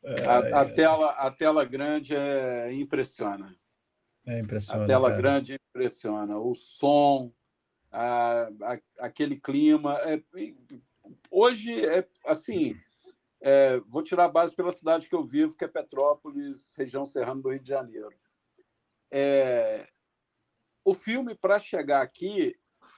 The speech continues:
Speaker 1: é, é mais ou menos o que o pessoal da Paramount precisava. Ele tem que ser absurdamente comercial.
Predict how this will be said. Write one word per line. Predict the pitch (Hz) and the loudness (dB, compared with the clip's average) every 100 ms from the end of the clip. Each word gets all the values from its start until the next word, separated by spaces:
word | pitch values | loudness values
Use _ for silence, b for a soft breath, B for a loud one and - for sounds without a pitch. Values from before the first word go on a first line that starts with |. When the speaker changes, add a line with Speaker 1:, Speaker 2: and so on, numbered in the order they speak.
| _ | _
Speaker 1:
é, | 135 - - | -16 -16 -14
é | 143 | 0
mais | 143 170 | 4 4
ou | 180 | 4
menos | 175 196 190 | 4 2 0
o | 214 | -12
que | 220 | -10
o | 214 | -2
pessoal | 214 214 202 | 0 2 4
da | 190 | 4
Paramount | 190 196 180 170 190 | 4 4 4 0 -4
precisava. | - 214 180 147 123 110 _ _ _ _ _ _ | -8 -14 0 4 4 2 _ _ _ _ _ _
Ele | 202 196 | 0 0
tem | 240 | -4
que | 220 | -8
ser | - 220 - - | -4 -2 -2 0
absurdamente | 240 202 - 226 226 185 170 185 180 | 0 0 -8 -4 0 2 4 2 0
comercial. | - 185 170 - 147 110 | -2 0 -2 -4 -2 -2